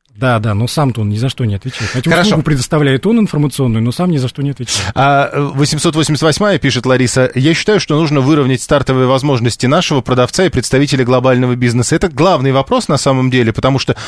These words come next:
Speaker 2: ну, понятно, что ничего, ничего не может вырасти на пустом месте,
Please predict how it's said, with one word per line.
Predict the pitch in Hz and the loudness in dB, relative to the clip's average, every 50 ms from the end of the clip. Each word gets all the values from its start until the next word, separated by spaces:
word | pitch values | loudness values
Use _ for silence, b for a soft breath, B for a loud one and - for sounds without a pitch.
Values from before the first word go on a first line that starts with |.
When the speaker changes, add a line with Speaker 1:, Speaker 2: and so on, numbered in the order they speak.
| B - | B 0
Speaker 2:
ну, | 143 110 | 0 2
понятно, | - 156 175 180 165 127 - - 117 | 2 2 2 2 2 0 0 -2 -4
что | - - - 127 | -4 -2 0 0
ничего, | 135 139 - - 180 175 165 160 | 0 0 0 0 0 0 0 0
ничего | 156 160 156 127 - 180 160 | 0 0 0 0 2 2 2
не | 143 139 | 2 2
может | 147 139 131 131 - 160 | 2 0 0 -2 -2 -2
вырасти | 185 262 285 233 165 - - 139 | 0 0 2 0 0 0 0 -2
на | 131 113 | 0 0
пустом | - 120 - - 185 185 160 | -2 -4 -2 0 0 2 2
месте, | 147 127 113 - - - - | 2 2 0 0 -2 -4 -6